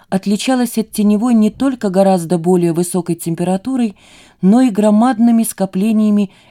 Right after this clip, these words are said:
электричества, мешавшими даже мощным локаторам, показания которых искажались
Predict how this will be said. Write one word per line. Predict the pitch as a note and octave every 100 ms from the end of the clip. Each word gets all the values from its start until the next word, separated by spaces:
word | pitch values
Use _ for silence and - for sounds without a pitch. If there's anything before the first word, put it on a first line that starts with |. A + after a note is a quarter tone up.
| -
электричества, | G3+ G#3 - A3 G#3 - C3+ - B2 B2 _ _ _ _
мешавшими | D3+ D3+ F3+ F3 - E3
даже | D#3 E3+ D#3
мощным | E3 E3+ E3 - D#3+
локаторам, | D#3 D#3 G3+ G#3 E3+ D3 - _ _ _
показания | - - E3+ F#3 F3+ E3+
которых | F3 E3+ F#3+ F3+ -
искажались | F#3 - F#3 E3+ G#3 G#3+ G3+ -